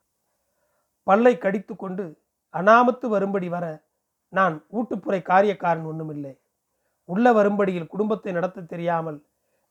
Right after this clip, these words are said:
நீ அதை கொண்டா இதை கொண்டா அங்கே போகணும் இங்கே போகணும்னு ஆர்டர் போட்டா அதையெல்லாம் அப்படியே நடத்தி தர என்கிட்ட வக்கில்லை" என்று நான் சொன்னேன்.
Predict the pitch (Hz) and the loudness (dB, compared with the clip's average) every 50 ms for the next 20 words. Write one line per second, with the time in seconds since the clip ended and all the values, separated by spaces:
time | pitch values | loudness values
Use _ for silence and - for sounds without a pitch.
0 | - 202 214 208 190 196 208 220 220 - 226 220 220 240 233 214 196 196 214 214 | -6 0 4 6 6 6 4 4 0 -2 -2 2 4 4 4 4 2 -2 -4 -4
1 | - 226 208 214 226 233 208 180 190 185 214 233 220 - 214 214 214 220 226 214 | -4 -6 -2 2 4 4 4 2 2 0 -2 -2 -4 -2 -2 -2 0 0 0 -2
2 | 196 190 190 196 208 196 185 202 202 196 196 196 196 190 190 185 175 170 165 _ | -2 -4 -4 -4 -4 -4 -4 -4 -4 -2 -2 -2 -4 -6 -6 -6 -6 -8 -8 _
3 | _ _ _ _ _ - - 160 196 214 190 202 196 175 - - 175 165 - 190 | _ _ _ _ _ -2 4 4 4 6 6 2 0 0 -2 -6 -6 -6 -6 -6
4 | 180 160 147 _ _ _ _ _ _ _ _ - 160 180 202 202 208 208 226 240 | -8 -8 -8 _ _ _ _ _ _ _ _ -4 0 2 2 4 4 6 6 6
5 | 226 196 180 165 - 214 208 220 226 220 202 190 185 196 190 226 190 165 190 175 | 6 4 0 -4 -4 -4 -2 0 2 2 2 2 0 -2 -2 -6 -10 -6 -4 -4
6 | 165 165 165 175 175 202 185 - 214 196 170 - - - 196 180 170 165 156 156 | -4 -4 -6 -6 -8 -8 -8 -6 -6 -6 -6 -8 -10 -10 -8 -6 -6 -6 -6 -8
7 | 151 151 147 139 135 _ _ _ _ _ _ _ _ _ _ _ _ - 160 151 | -8 -10 -12 -14 -16 _ _ _ _ _ _ _ _ _ _ _ _ -4 -2 -2
8 | 147 135 - 147 143 139 135 131 131 | -2 -4 -6 -12 -14 -14 -14 -14 -18